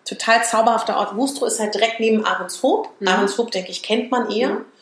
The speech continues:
Speaker 1: Und die haben dann auch direkt am Wasser, da mache ich auch gerne Werbung für, ist das Swantewied, ist halt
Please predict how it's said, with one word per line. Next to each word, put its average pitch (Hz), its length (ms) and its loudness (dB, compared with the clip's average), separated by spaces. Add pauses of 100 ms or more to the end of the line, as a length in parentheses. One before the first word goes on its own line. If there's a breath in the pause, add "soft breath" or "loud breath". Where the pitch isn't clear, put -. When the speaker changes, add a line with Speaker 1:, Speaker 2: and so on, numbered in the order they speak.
(420 loud breath)
Speaker 1:
Und 220 640 2 (500 soft breath)
die 208 160 0
haben 247 200 2
dann 226 200 4
auch - 380 -2
direkt 220 360 -2
am 196 160 0
Wasser, 226 260 4
da 202 80 4
mache 208 200 2
ich 233 120 -4
auch 180 120 -10
gerne 226 400 0
Werbung 214 320 -2
für, 214 480 -2 (360 loud breath)
ist - 160 -2
das 202 200 2
Swantewied, 240 560 2
ist - 160 -6
halt 190 260 0